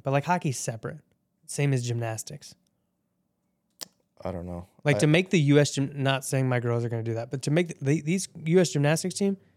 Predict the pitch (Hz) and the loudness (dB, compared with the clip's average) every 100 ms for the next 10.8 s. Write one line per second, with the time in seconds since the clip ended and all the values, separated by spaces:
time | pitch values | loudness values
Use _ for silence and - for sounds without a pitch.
0 | _ _ _ _ _ - 160 175 175 139 | _ _ _ _ _ -4 -2 4 4 4
1 | 123 139 127 139 120 117 _ _ _ _ | 2 2 2 0 -2 -4 _ _ _ _
2 | _ _ _ _ _ _ - 170 135 143 | _ _ _ _ _ _ 2 2 6 4
3 | 139 135 127 127 127 123 104 107 - _ | 6 4 4 4 4 2 -2 -8 -14 _
4 | - 143 131 139 104 - 127 127 139 - | 2 2 2 -2 -4 -4 -4 -2 -4 -8
5 | 120 - 135 135 156 208 156 143 143 - | -16 -8 -4 0 6 6 6 2 2 2
6 | 143 - - 165 156 151 131 - - - | 2 0 2 4 6 6 4 0 -6 -6
7 | - 160 147 139 139 185 139 _ _ _ | -2 0 2 2 2 0 -4 _ _ _
8 | _ _ _ _ _ _ _ _ _ _ | _ _ _ _ _ _ _ _ _ _
9 | _ _ - 120 139 165 - - 117 135 | _ _ -6 -4 -2 -4 -6 -2 -2 -2
10 | - 101 107 101 98 95 - | -6 -4 -4 -4 -6 -8 -10